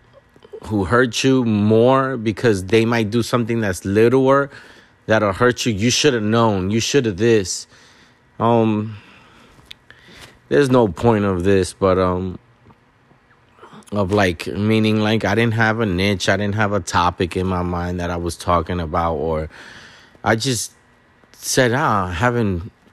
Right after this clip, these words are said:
spoken to Anchor in a long time. Let me speak." That's it. Let me speak. N-,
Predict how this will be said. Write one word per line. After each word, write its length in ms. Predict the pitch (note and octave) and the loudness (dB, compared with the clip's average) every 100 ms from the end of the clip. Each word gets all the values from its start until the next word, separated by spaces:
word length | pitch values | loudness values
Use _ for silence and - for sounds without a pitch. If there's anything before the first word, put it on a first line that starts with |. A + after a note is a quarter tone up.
| - | -10
spoken 640 | - - A#2 A2+ A#2 A2 | -10 0 2 2 2 0
to 420 | F#2 - G2 F2+ F2 | -2 -2 0 0 -2
Anchor 400 | G2 G#2 G#2 G2+ | -2 -2 0 -2
in 100 | F2+ | -2
a 120 | E2 | -2
long 400 | D#2+ F2+ F#2+ F#2 | 0 2 2 0
time. 500 | E2+ G2 D2 C2 D2+ - _ _ _ _ - - _ | -2 -4 -6 -8 -14 -18 _ _ _ _ -20 -20 _
Let 120 | G2 G#2 | -2 0
me 60 | |
speak." 540 | G2 - D#2+ - - - _ _ _ _ _ _ _ _ | -2 -4 -6 -8 -12 -20 _ _ _ _ _ _ _ _
That's 220 | - G#2+ F3+ | -4 0 2
it. 240 | D3 - _ _ _ _ _ _ _ _ _ _ - | 2 -2 _ _ _ _ _ _ _ _ _ _ -6
Let 100 | A#2 | -2
me 60 | C#3+ | -2
speak. 500 | - E3+ G#2+ - - - _ - | 2 2 2 -4 -20 -20 _ -8
N-, 320 | G2+ F#2 F#2+ | -2 0 -2